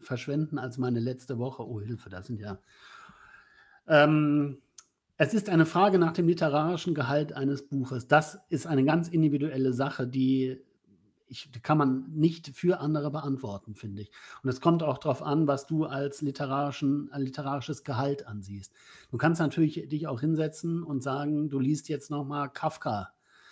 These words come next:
ähm, weil das hohen literarischen, ähm, Wert hat oder irgendwie gut, guten literarischen Wert. Das weiß, das muss jeder für sich entscheiden.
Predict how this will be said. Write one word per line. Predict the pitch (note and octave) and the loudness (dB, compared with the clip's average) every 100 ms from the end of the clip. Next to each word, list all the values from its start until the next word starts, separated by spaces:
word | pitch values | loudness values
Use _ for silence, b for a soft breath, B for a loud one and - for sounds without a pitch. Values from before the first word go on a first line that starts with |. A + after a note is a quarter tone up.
| b b - | b b -2
ähm, | B2+ B2+ | 0 4
weil | B2 C3+ | 4 4
das | B2+ C#3+ | 4 2
hohen | D#3 D3 | 4 4
literarischen, | C#3+ C#3 C3 C#3 B2 C3+ C3 C3+ - B2 | 2 0 0 0 0 2 2 2 -4 -12
ähm, | C3+ C3 C3 | -10 -8 -2
Wert | B2+ C#3+ C#3 | 2 2 2
hat | A#2 G2+ | -4 -6
oder | B2+ A2+ A#2+ C3 | -8 -6 -6 -8
irgendwie | B2+ A#2+ | -10 -10
gut, | B2 D#3 D#3 - - _ D#2+ - - _ _ | -4 -4 -6 -16 -20 _ -18 -18 -20 _ _
guten | - F#3 D#3+ | 0 2 2
literarischen | C#3 D3 B2 C3+ C3 C3+ A#2 | 0 0 -2 -2 -4 -2 0
Wert. | A2 C3 | -2 -4
Das | - | -10
weiß, | - B2 - | -12 -16 -14
das | C#3 C3+ | -12 -4
muss | D#3+ D3+ | -4 -2
jeder | D3+ C#3+ | -4 -6
für | C#3+ | -8
sich | C3+ B2+ | -10 -12
entscheiden. | A#2 - A#2 G2+ G#2 | -14 -12 -12 -14 -18